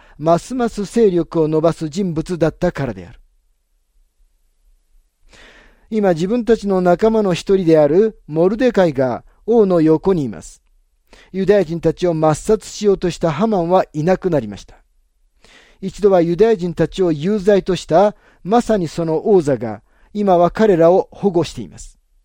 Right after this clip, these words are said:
まさにその神様の王座が今日私たちを保護しています。使徒パウロは言います。ローマ人への手紙八章三十三節から三十四節。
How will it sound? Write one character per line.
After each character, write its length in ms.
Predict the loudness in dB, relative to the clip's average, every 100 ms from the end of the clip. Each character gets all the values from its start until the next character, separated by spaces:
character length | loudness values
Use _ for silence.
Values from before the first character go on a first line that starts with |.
| _ _ _ _ _ _ _ _ _ _ _ _ _ -4
ま 160 | -2
さ 160 | 0 -2
に 140 | -2
そ 200 | -4 -4
の 220 | -2 -2 -4
神 240 | -4 -4
様 280 | -2 -4 -2
の 260 | -2 0 2
王 140 | 2
座 160 | 0 0
が 260 | 0 0 _ _ -6
今 220 | -2 -2
日 260 | -2 -2
私 320 | 0 0 0 -2
た 140 | -6
ち 180 | -4 -4
を 80 | -2
保 160 | 0
護 140 | 0 -2
し 80 |
て 80 | -6
い 80 | -16
ま 80 | -16
す。 200 | -20 -20 _ _ _ _ _ _ -18
使 140 | -2
徒 120 | 0
パ 200 | 2 2
ウ 60 | 2
ロ 100 | 4
は 80 | 2
言 80 | 2
い 40 |
ま 120 | -6
す。 200 | -14 -20 _ _ _ _ _ _ _ _
ロ 160 | -2 0
ー 20 |
マ 100 | 2
人 200 | 0 -2
へ 20 |
の 80 | -4
手 120 | -2
紙 200 | -2 -2
八 140 | -2 -4
章 240 | -4 -6
三 220 | -2 -2
十 140 | -2 -4
三 220 | -2 -2
節 240 | -2 -6
か 80 | -4
ら 80 | -4
三 260 | 0 -2 -2
十 140 | -4
四 180 | -4 -6
節。 400 | -8 -20 -20